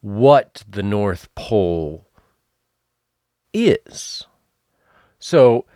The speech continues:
he just says, "Pooh, you found it,"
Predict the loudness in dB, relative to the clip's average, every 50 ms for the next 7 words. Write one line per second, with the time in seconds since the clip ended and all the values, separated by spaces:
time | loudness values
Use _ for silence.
0 | _ _ _ -4 -2 -2 -2 0 2 0 0 0 -4 -10 -6 -2 0 0 0 0
1 | -4 -10 -20 _ _ _ _ _ _ _ _ _ _ _ _ -12 -4 0 2 2
2 | 2 2 0 -2 -4 -2 -2 0 2 2 2 0 -2 -4 -6 -12 -16 -20 _ -20
3 | -20 -20 _